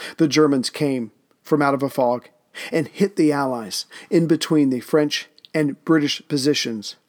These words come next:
within the Somme Valley. The goal was Amiens, through which ran the Allies' communications.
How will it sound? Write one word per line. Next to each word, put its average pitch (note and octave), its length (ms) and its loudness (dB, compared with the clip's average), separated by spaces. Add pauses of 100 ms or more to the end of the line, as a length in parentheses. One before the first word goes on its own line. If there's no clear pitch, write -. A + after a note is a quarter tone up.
(160)
within C#3+ 300 0
the C3 80 -2
Somme A2 380 -2
Valley. G2 440 -8 (1040)
The D3+ 100 2
goal C#3+ 420 2 (340)
was C#3+ 180 2
Amiens, A#2 580 0 (260)
through E3 380 2
which D3 340 2
ran C3+ 460 0 (200)
the D3 140 4
Allies' C3+ 460 0
communications. A#2+ 920 -6